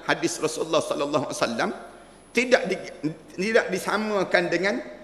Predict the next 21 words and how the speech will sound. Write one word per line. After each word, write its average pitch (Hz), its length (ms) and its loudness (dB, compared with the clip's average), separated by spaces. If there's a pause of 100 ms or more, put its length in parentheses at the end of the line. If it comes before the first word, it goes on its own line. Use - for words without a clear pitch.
(120)
yang 196 200 6
disebut 196 320 0
dengan 180 280 2
Al-Quran 175 640 2
Karim 131 280 2
itu. - 200 -8 (440)
Rasulullah 170 440 4
sallallahu 156 440 2
alaihi - 160 -6
wasallam 143 240 -2
sebut, 139 280 2 (360)
misal 156 240 6
contoh - 720 2
kalimah 165 400 2
yang 156 200 6
mudah, 160 600 0
Rasulullah 156 400 2
sebut, 160 360 0
"Badiru 156 800 8
bil 151 240 4
a'mal". 139 760 2